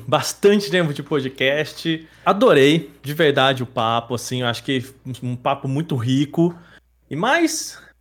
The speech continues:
a gente tem que, tem que fechar aqui o, o nosso programa.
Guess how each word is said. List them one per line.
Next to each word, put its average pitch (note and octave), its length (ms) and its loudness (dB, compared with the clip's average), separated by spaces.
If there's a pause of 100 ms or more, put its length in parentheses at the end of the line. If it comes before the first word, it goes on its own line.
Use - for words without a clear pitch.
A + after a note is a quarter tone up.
(120)
a F3+ 140 2
gente F#3 220 0
tem A3 140 4
que, A3+ 140 0
tem A3 160 2
que - 40 -8
fechar G#3 380 2
aqui E3+ 220 2
o, C#3+ 260 4
o D3 80 -2
nosso D3 300 -2
programa. F#3 680 2